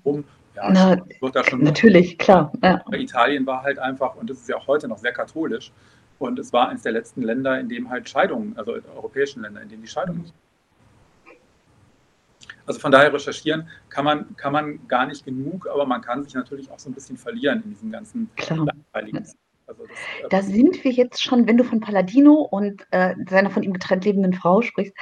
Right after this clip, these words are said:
Speaker 2: sind wir jetzt schon ziemlich tief im Inhalt. Imperator spielt im Rom der Swinging Sixties. Mögt ihr, bevor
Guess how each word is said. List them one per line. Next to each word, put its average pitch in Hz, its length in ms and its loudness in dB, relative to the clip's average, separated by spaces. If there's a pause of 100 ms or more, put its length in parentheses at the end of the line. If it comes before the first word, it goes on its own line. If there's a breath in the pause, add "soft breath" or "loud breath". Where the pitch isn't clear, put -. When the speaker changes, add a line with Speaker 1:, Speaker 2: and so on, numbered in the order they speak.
(300 loud breath)
Speaker 2:
sind 262 240 8
wir 247 80 8
jetzt 254 140 0
schon 233 160 4
ziemlich 226 440 2
tief 196 360 -6 (120)
im 196 200 -2
Inhalt. 147 420 2
Imperator 185 640 2
spielt 233 440 -2
im 175 120 -4
Rom 170 360 2 (300 loud breath)
der 180 80 -4
Swinging 196 400 6
Sixties. 262 680 2
Mögt 214 500 4
ihr, 262 240 8
bevor 240 840 4